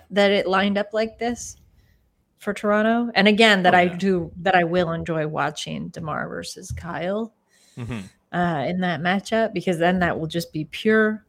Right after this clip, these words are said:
Speaker 1: And both the Bulls right now and the Heat, that will just be a game of pure will, <laughs>
Speaker 2: Mm-hmm, mm-hmm.
Speaker 1: right? And exhaustion. <laughs>
Speaker 2: Yeah, that's gonna be like a, a, a sixty-five sixty-two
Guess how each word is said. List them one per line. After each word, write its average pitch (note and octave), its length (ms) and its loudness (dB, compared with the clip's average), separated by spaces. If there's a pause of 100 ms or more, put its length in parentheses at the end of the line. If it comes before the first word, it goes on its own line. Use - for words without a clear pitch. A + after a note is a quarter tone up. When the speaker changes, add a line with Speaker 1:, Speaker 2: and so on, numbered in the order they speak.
(120)
Speaker 1:
And F#3+ 160 0
both G#3+ 240 6
the G3+ 120 2
Bulls F#3 360 2
right F3+ 160 2
now G3 200 4
and F3+ 140 2
the D#3+ 60 0
Heat, F#3+ 320 -4 (220)
that F#3+ 200 6
will G#3 120 6
just F3+ 240 -2
be F#3 140 2
a F3+ 40 2
game E3+ 320 0
of E3 240 -8
pure F3+ 280 -4
will, F3+ 500 -4 (240)
<laughs> - 260 -16
Speaker 2:
Mm-hmm, C3 500 -6
mm-hmm. B2+ 280 -8
Speaker 1:
right? A#3 280 4
And E3+ 260 -4
exhaustion. E3 680 -4 (340)
<laughs> D4+ 80 0 (840)
Speaker 2:
Yeah, A2 140 2
that's C#3+ 180 0
gonna E3+ 220 0
be D3 220 4
like A#2 180 4
a, G#2+ 440 -4
a, B2 40 -6
a - 40 -4
sixty-five A#2 1080 -4
sixty-two G2+ 1040 -12